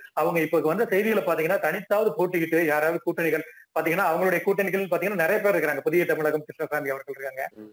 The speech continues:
Speaker 1: அவங்களுடைய பாஜக தலைவரே பாத்தீங்கன்னா ஒரு தலித்து தான். இவங்க திராவிடம் திராவிடம் சொல்லிட்டு இருக்காங்கல்ல, அதை விட அவங்களுடைய தலித்து சமூகத்தை சேர்ந்தவர் தான் பாஜக தலைவரா இருக்காரு. So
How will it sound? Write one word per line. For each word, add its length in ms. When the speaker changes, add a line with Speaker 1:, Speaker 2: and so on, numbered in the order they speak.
Speaker 1:
அவங்களுடைய 380
பாஜக 460
தலைவரே 380
பாத்தீங்கன்னா 360
ஒரு 140
தலித்து 300
தான். 180
இவங்க 200
திராவிடம் 420
திராவிடம் 400
சொல்லிட்டு 260
இருக்காங்கல்ல, 380
அதை 180
விட 160
அவங்களுடைய 340
தலித்து 360
சமூகத்தை 360
சேர்ந்தவர் 460
தான் 160
பாஜக 340
தலைவரா 340
இருக்காரு. 300
So 80